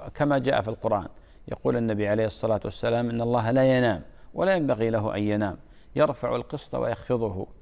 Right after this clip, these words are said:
آه، وذكر الحديث، ذكر الحديث. وعندنا أحاديث كثيرة فيها نفي بعض الصفات عن الله عز وجل،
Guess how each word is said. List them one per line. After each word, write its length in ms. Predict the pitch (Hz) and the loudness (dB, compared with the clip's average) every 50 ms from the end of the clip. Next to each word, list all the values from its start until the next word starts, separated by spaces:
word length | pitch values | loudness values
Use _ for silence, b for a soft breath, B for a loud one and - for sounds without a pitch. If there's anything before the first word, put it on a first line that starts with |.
| b b b b b b - | b b b b b b -8
آه، 340 | - 113 107 104 - - - | -4 -2 -2 -2 -2 -4 -6
وذكر 680 | 65 - - - - - 53 - 175 - - - 107 104 | -6 -4 -4 -4 -4 -6 -2 -2 -2 -2 0 0 0 0
الحديث، 440 | 98 - - 107 95 92 87 - - - - - - - - | -2 0 -2 -4 -2 -2 -6 -10 -12 -18 -20 -20 -20 -6 -4
ذكر 260 | 156 - - - - | -4 -4 -4 -6 -6
الحديث. 400 | 52 - - - - - - - - b b b b b b b - | -6 -8 -8 -12 -12 -12 -12 -14 -14 b b b b b b b -12
وعندنا 460 | 247 160 190 202 175 160 139 147 - | -8 -6 -6 -4 -2 0 0 0 0
أحاديث 340 | - - 135 143 139 123 - | -2 -2 -2 -2 -2 -4 -2
كثيرة 360 | - 123 117 131 127 131 120 | -4 -4 -2 -2 -2 -2 -2
فيها 280 | - - 123 110 107 110 | -2 -2 -4 -4 -2 -2
نفي 360 | 127 131 110 127 120 127 - B B B B B B - - | -2 -2 0 0 -2 -2 -4 B B B B B B -4 -2
بعض 180 | 135 127 127 | 0 0 0
الصفات 520 | 127 - - - 104 - 131 123 110 - - | -2 -4 -6 -10 -6 -2 -2 -2 -2 -2 -4
عن 120 | 113 113 | -4 -4
الله 280 | 113 110 110 113 104 92 98 | -4 -2 0 0 0 0 -2
عز 340 | 104 101 98 98 95 104 | -4 -4 -4 -6 -4 -2
وجل، 420 | 104 101 101 98 - 107 104 101 | -2 0 0 0 0 0 0 0